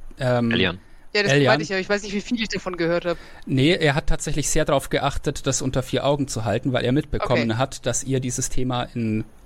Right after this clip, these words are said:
Speaker 1: bei Tisch abgeblockt habt und er hat angenommen, dass Gesa am ehesten ehrlich zu ihm ist.
Speaker 3: Okay. Gut, gut, dann weiß ich das alles nicht. Dann frage ich Alan einfach, dann mache ich logischerweise auch nicht das, äh, Gesicht. Und dann frage ich Alan einfach, ob er ihn gesehen hat.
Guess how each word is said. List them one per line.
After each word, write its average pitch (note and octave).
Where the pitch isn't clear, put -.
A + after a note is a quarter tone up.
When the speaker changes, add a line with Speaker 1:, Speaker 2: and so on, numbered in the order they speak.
Speaker 1:
bei A#2
Tisch -
abgeblockt -
habt B2+
und B2+
er A2
hat B2
angenommen, B2+
dass A2+
Gesa C3+
am B2
ehesten B2+
ehrlich B2
zu -
ihm E2+
ist. E2+
Speaker 3:
Okay. -
Gut, F3
gut, F#3+
dann G3
weiß G#3
ich G3+
das -
alles F#3
nicht. D4+
Dann G#3+
frage C4+
ich B3+
Alan C#4
einfach, B3
dann A3+
mache A3+
ich G#3+
logischerweise A3
auch A3
nicht G#3+
das, G3+
äh, C4+
Gesicht. E4+
Und D#4+
dann D#4
frage D4
ich -
Alan B3+
einfach, A#3
ob A3+
er G3+
ihn G3
gesehen D#3+
hat. D3+